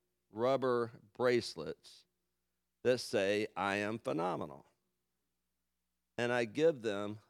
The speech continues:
a little bracelet. And I can't tell you how many clients I have that have been with me for years. I was with a guy in Las Vegas two weeks ago, went up there to speak, and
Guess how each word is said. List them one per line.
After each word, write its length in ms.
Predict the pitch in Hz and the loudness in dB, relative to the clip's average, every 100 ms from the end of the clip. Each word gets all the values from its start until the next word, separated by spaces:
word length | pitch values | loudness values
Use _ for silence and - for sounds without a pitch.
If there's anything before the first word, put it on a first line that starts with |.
| 110 | -8
a 60 | |
little 240 | 113 120 113 | -4 -4 -2
bracelet. 560 | 123 127 - - - _ _ _ _ _ _ _ _ _ _ _ _ _ _ _ _ _ _ _ _ _ - | -4 -4 -6 -10 -14 _ _ _ _ _ _ _ _ _ _ _ _ _ _ _ _ _ _ _ _ _ -6
And 120 | 117 | 0
I 100 | 127 | 0
can't 360 | 147 190 165 - | 0 0 -2 -2
tell 260 | - 160 151 | 0 2 2
you 200 | 120 104 | 2 0
how 200 | 123 135 | 0 0
many 380 | 143 143 135 139 _ _ _ _ _ _ _ _ | 0 0 -2 -6 _ _ _ _ _ _ _ _
clients 460 | 131 131 113 - 113 | 2 2 0 -2 -2
I 140 | 107 | -2
have 440 | 113 107 90 82 - _ _ _ _ _ _ _ _ _ _ | -2 -4 -4 -8 -14 _ _ _ _ _ _ _ _ _ _
that 80 | 117 | 2
have 120 | 110 | 2
been 200 | 101 127 | 2 2
with 140 | 127 120 | 2 2
me 180 | 117 110 | 2 0
for 280 | - 113 | -2 -2
years. 460 | 107 110 113 98 107 | -2 0 2 2 0
I 60 | 107 | 0
was 140 | 104 | 0
with 120 | 120 | -2
a 60 | 110 | 0
guy 240 | 113 110 | 2 2
in 80 | 104 | 2
Las 260 | 107 104 - | 0 -2 -2
Vegas 360 | 110 101 92 | -2 -2 -4
two 220 | - 120 | -6 -4
weeks 300 | 113 110 - | 0 -2 -2
ago, 300 | 104 101 98 | -4 0 0
went 140 | 104 107 | 0 0
up 120 | 98 | -2
there 180 | 104 92 | -2 -2
to 60 | |
speak, 520 | 87 - 104 104 101 92 | -6 -4 0 0 0 -2
and 140 | 87 | -4